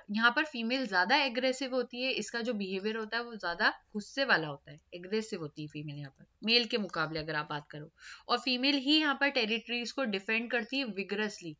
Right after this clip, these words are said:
बहुत गुस्सेल भी होंगी यहाँ पर, साथ में टेरिटरीज को बहुत ध्यान से प्रोटेक्ट करती है यहाँ पर। फिर जो फीमेल्स होती हैं वो अपनी टेरिटरीज को लीव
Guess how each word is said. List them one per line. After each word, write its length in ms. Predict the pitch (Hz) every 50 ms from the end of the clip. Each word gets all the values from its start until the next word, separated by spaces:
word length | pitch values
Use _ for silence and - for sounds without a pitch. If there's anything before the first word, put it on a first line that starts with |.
| _ 190
बहुत 200 | 202 226 247 226
गुस्सेल 440 | 208 220 214 - - 247 247 262 262
भी 80 | 285
होंगी 300 | 302 294 277 254 254 269
यहाँ 160 | 285 277 269
पर, 160 | 262 269 277 269
साथ 320 | - 254 202 196 - -
में 160 | 226 262 302 269
टेरिटरीज 520 | - 214 196 226 233 214 247 247 233 -
को 120 | - 269 247
बहुत 300 | 214 220 202 202 233 240 214
ध्यान 380 | 202 196 190 196 208 240 247
से 160 | 226 262 269 320 - _ -
प्रोटेक्ट 360 | 220 196 - 196 175 - -
करती 260 | 170 147 147 - 160
है 60 | 151
यहाँ 200 | 147 143 139 147 147
पर। 100 | - - - - - - - - - - _ -
फिर 220 | 311 330 381 381 - - - -
जो 140 | - 294 320
फीमेल्स 420 | 294 311 294 277 285 302 302 285 311
होती 300 | 302 285 285 294 294 302
हैं 180 | 302 302 302 294
वो 140 | 262 240
अपनी 240 | 233 226 233 247 269 247
टेरिटरीज 580 | 233 220 208 226 226 214 - 254 269 277 254 -
को 160 | - 269 269
लीव 260 | 254 226 226 247 240